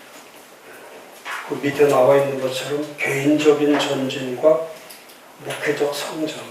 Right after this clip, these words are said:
그러니까 개인적, 개인적인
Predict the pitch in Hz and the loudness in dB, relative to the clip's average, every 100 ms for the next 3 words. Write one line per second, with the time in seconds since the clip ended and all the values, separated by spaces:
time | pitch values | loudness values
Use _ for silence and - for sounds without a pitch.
0 | - - - - 147 156 170 170 160 160 | -16 -14 -12 0 2 6 4 4 4 4
1 | 151 - - 151 151 170 151 151 165 170 | 2 -2 -6 0 4 4 4 2 4 2
2 | 175 - | 2 -4